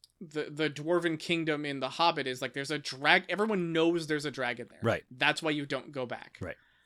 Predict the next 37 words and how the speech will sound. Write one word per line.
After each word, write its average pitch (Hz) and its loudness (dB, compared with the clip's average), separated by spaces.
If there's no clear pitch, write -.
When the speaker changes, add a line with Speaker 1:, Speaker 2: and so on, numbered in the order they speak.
Speaker 1:
With 156 0
Mithril 170 2
Hall, 190 4
it 127 -4
seems 156 -4
like 139 0
nobody 185 0
s-, - -6
is 151 -4
acknowledging 170 2
that 196 0
there's 190 -2
a 196 0
dragon 196 0
there, 240 -8
or 143 -4
not 147 2
yet. 143 0
So 151 0
either 175 4
they 165 6
don't 160 0
know, 156 -2
or 156 0
that 147 4
information's 151 -4
been 143 -6
lost 135 -2
to 151 -8
history, 151 -2
much 135 -4
like 139 -4
the 143 -10
location 131 -8
of 170 -12
the 175 -2
mine. 190 -4